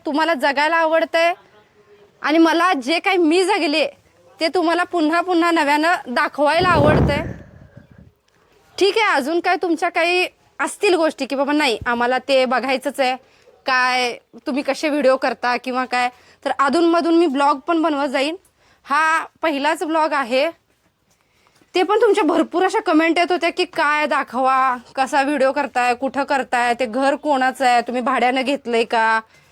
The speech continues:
तुमचं स्वतःचं आहे का, ते मिस्टर तुमचेच आहेत का, <laughs>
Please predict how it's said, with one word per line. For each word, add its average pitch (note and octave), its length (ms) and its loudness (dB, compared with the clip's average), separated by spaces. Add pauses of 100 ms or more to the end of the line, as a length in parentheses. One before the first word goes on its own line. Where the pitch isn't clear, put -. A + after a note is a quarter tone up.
(320)
तुमचं C#4 260 0
स्वतःचं D4+ 420 0
आहे C#4+ 280 0
का, A#3 400 0 (720)
ते D#4 80 0
मिस्टर D#4 400 0
तुमचेच D#4+ 500 -2
आहेत D#4 280 -2
का, A#3+ 500 -2 (320)
<laughs> C4+ 80 -2